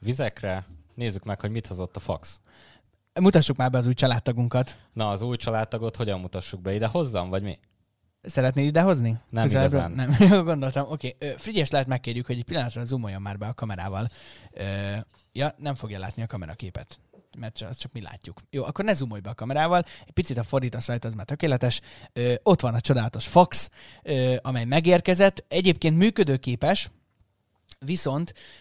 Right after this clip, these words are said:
Speaker 2: ö, a probléma, egy picit még gyere visszább. <laughs> Köszi. <laughs> Bocsánat, aki most csak hallgat, csak megkértük Frigyest, hogy a kamerával egy kicsit mókoljon, hogy lássátok jobban a faxot.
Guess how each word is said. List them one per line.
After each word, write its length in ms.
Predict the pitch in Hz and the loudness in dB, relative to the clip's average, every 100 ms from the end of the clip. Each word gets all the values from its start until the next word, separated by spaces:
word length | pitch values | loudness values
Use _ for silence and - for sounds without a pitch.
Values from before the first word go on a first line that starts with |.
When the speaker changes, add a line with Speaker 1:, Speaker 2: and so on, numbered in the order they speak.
| _ | _
Speaker 2:
ö, 260 | - 127 127 120 | -10 -6 -4 -6
a 80 | 123 | -2
probléma, 720 | - 202 175 143 131 151 - _ | 2 2 2 2 2 2 0 _
egy 120 | 135 | -8
picit 260 | - 147 123 | -6 -6 -6
még 120 | 123 | -8
gyere 180 | 120 117 | -8 -8
visszább. 460 | 120 - 139 156 - _ - 110 _ _ - | -10 -4 -4 -4 -14 _ -18 -18 _ _ -18
<laughs> 600 | - _ _ _ - 135 | -18 _ _ _ -16 -10
Köszi. 320 | 131 - 123 - - _ | -10 -10 -14 -18 -20 _
<laughs> 460 | - - - - - - - - - - _ _ _ 147 | -10 -8 -4 -2 -2 -6 -14 -20 -20 -20 _ _ _ 0
Bocsánat, 340 | 143 139 135 | 2 4 2
aki 260 | - 147 151 | -2 0 2
most 160 | 135 | 2
csak 120 | - 143 | 2 2
hallgat, 260 | 139 131 | 4 2
csak 200 | 127 117 95 | -2 -4 -8
megkértük 440 | 120 123 117 - 107 | -6 -6 -6 -6 -8
Frigyest, 340 | 110 110 - | -8 -8 -8
hogy 120 | 110 | -8
a 120 | 95 131 | -8 -6
kamerával 440 | 117 104 104 101 | -6 -6 -6 -8
egy 60 | 110 | -10
kicsit 260 | 120 107 | -10 -8
mókoljon, 360 | 123 127 120 113 | -6 -4 -4 -4
hogy 100 | 110 | -4
lássátok 440 | 120 131 113 120 | -2 -2 -4 -4
jobban 220 | 127 120 110 | -2 -2 -2
a 40 | |
faxot. 460 | - 180 151 127 | -2 2 2 0